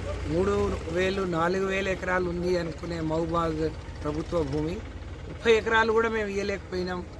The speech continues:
మళ్ళీ దాని మీద కూడా కోర్టుకు వెళ్ళడం, ఎంతమందికి చెప్పినా కూడా వాళ్ళు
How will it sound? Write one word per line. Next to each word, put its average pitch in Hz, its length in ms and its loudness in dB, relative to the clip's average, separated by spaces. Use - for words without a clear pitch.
మళ్ళీ 214 360 4
దాని 190 280 2
మీద 208 180 6
కూడా 202 480 4
కోర్టుకు 180 300 -2
వెళ్ళడం, 175 340 0
ఎంతమందికి 190 440 2
చెప్పినా 185 420 0
కూడా 185 280 2
వాళ్ళు 170 420 2